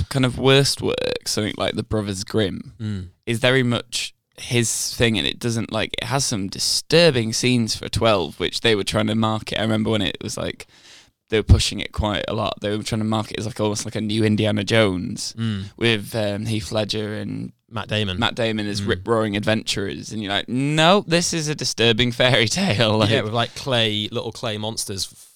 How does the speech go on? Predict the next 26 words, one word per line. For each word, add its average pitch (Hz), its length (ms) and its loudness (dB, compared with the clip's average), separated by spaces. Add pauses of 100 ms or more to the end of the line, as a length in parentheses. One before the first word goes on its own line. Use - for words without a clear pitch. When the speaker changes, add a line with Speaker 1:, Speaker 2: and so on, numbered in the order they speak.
Speaker 2:
running 147 200 0
Speaker 1:
yeah, 139 240 8
and 117 100 8
a 113 40 8
Speaker 2:
around 117 80 2
and - 80 -2
Speaker 1:
horse 123 240 10
Speaker 2:
stuff. - 140 -2
Speaker 1:
that - 200 -2
eats - 420 -2
a 107 60 -6
child. 120 840 2
<laughs> - 60 -10
Speaker 2:
Yeah. 101 340 -2 (440)
Speaker 1:
Which - 100 -10
has 117 120 0
spider 120 360 4
webs 101 240 2
coming 104 180 -2
out - 140 -2
of 62 60 -2
it. 76 80 2
It's, - 140 -4
it's 113 140 2
very 185 240 4
disturbing. 120 560 2